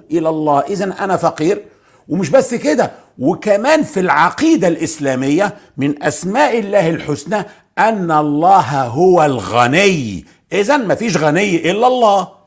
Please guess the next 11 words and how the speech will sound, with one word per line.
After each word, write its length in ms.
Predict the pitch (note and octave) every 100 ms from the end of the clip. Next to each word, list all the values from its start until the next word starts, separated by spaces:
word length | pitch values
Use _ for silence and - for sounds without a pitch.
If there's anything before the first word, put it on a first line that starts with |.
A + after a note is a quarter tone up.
| _ _ _ _ _ _ _ _ _ _ _ _ -
ويخرج 480 | F#2+ D3 - D3+
منها 360 | C#3 G#3 E4 E4+
زي 220 | D3+ C3+
الشعرة 320 | - F3+ E3
من 60 | D#3
العجين 400 | C3 B2+ D#3 D#4
وما 120 | F#3+
يرجعش 380 | B2 B2 F3+ -
ال-، 380 | C#3 C3 C3 B2+ - -
الف-، 160 | C3+ A#2+
لا، 840 | A2 A#2 F3 - - C#3 B2+ F#2